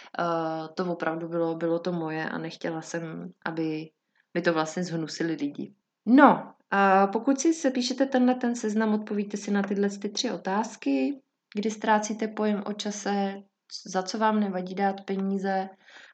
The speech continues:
a v čem se bojíte, že vás budou lidi soudit, tak je možný, že se vám tam třeba jedna nebo dvě činnosti budou opakovat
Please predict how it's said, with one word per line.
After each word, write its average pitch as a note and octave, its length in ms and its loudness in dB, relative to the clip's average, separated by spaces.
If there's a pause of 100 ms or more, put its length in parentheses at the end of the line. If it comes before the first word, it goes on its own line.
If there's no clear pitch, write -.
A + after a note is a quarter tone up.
(140)
a F#3 380 4 (460)
v - 40 -20
čem G#3+ 140 0
se A3 140 2
bojíte, G#3+ 340 4
že G#3 80 0
vás G#3 180 0
budou G#3+ 260 0
lidi A3 220 -2
soudit, F3+ 580 -4 (880)
tak - 180 -6
je F#3+ 80 2
možný, F#3 440 -2
že F#3 100 -6
se F#3 120 -6
vám F#3 180 -2
tam F#3+ 140 -6
třeba F#3 420 -2 (560)
jedna G3 300 4
nebo F#3+ 240 2
dvě F#3 200 0
činnosti F#3 440 -4
budou F#3 240 -2
opakovat D3+ 680 -10